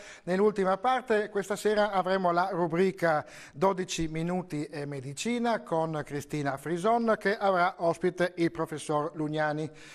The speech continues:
Nella parte centrale, dalle diciotto e trenta alle diciannove,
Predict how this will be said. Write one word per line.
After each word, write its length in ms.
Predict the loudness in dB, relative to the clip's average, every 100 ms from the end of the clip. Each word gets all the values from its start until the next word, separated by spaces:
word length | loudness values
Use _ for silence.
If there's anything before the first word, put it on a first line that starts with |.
| -20 -8
Nella 200 | 0 2
parte 460 | 2 2 2 0 -6
centrale, 560 | -6 -4 2 4 4 2
dalle 200 | 2 0
diciotto 380 | -2 -2 -2
e 60 | -2
trenta 460 | 0 -2 0 -4 -2
alle 200 | -4 -4
diciannove, 680 | -6 -4 0 2 2 0